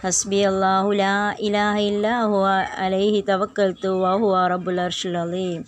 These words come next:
ഒന്നുകൂടെ പറയാം, "ഹസ്ബി അല്ലാഹു ലാ ഇലാഹ ഇല്ലാ ഹുവ അലൈഹി തവക്കൽതു വഹുവ റബ്ബുൽ അർശിൽ അലീം." ഈ ഒരു ആയത്ത് നൂറ്റി പതിനൊന്ന് തവണ ചൊല്ലുക.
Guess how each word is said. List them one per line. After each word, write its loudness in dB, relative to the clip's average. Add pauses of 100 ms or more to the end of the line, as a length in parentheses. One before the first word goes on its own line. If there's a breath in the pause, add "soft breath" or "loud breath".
(380 loud breath)
ഒന്നുകൂടെ -2
പറയാം, -2 (300 loud breath)
"ഹസ്ബി -2
അല്ലാഹു 2 (100)
ലാ 0
ഇലാഹ 0
ഇല്ലാ 0
ഹുവ 0 (500 loud breath)
അലൈഹി 2
തവക്കൽതു 0
വഹുവ 2 (180)
റബ്ബുൽ 0
അർശിൽ -2
അലീം." 0 (360 loud breath)
ഈ 2
ഒരു 4
ആയത്ത് 2
നൂറ്റി -2
പതിനൊന്ന് 0
തവണ 0
ചൊല്ലുക. -2